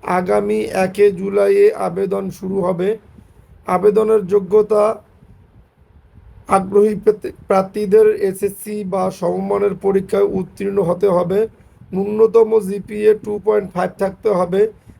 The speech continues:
আবেদনের জন্য বাংলাদেশের স্থায়ী নাগরিক ও অবিবাহিত হতে হবে। তালাকপ্রাপ্ত গ্রহণযোগ্য নয়।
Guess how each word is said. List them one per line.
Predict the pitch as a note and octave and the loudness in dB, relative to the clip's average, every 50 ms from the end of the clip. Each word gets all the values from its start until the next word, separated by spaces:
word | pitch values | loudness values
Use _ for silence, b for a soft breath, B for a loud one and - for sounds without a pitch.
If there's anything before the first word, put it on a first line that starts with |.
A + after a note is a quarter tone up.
| _ _ | _ _
আবেদনের | - F3+ F#3 F3 G3+ G#3+ G3 A3+ A3 A3 A3+ A3 F#3+ | -6 -6 -4 0 0 2 4 4 4 4 2 0 0
জন্য | F#3 A3 G#3+ G#3+ A3 | 0 -2 0 2 0
বাংলাদেশের | A3 F#3+ F3+ G3 G3 G3 G3+ G#3 G#3 G3 G#3 E3+ F#3 G3+ G3 - F#3+ | 0 0 0 -2 -2 -2 -2 -2 -2 -2 -2 -2 -2 -4 -2 -2 -6
স্থায়ী | - - - G#3 G3+ G3+ | -6 -4 -2 0 0 0
নাগরিক | F#3+ F#3+ F#3 F#3 F3+ G3 G3 G3 - - | 0 0 -2 -2 -2 -2 -4 -4 -2 -2
ও | G#3 F#3+ G3 G3 G3+ - b b b b b _ | 0 0 0 0 -2 -6 b b b b b _
অবিবাহিত | - F3+ F3+ F#3 F3+ F#3 F3+ F3 G#3 G#3 G#3 G#3 F#3 - | -2 0 0 0 0 -2 -2 2 2 2 2 0 0 0
হতে | G#3+ G#3+ F3+ E3 F3 F3+ - G#3 | 0 2 2 0 -4 -2 -2 -2
হবে। | F#3+ E3 F3 E3+ E3+ F#3 G3+ A3 G#3+ b b b b b b _ _ | 0 0 -2 -2 0 -2 -2 -2 -4 b b b b b b _ _
তালাকপ্রাপ্ত | F#3 F3+ F#3+ G#3 G#3+ G3 G#3 - - G#3 G3+ G3 - _ - | -2 0 2 2 0 -2 -4 -4 -2 -2 -2 -2 -4 _ 4
গ্রহণযোগ্য | G#3+ G#3 G#3 F#3 F3 F#3 G3 F3 F#3 F#3+ G3 F3+ E3+ F#3+ F#3 E3 D#3+ F#3+ F#3+ F3+ F3 | 4 4 4 2 0 -4 -4 -2 -2 -4 -4 -4 -4 -6 -6 -6 -6 -6 -4 -2 -2
নয়। | F3+ F3 F#3+ G#3+ G#3+ | -2 0 0 -2 -4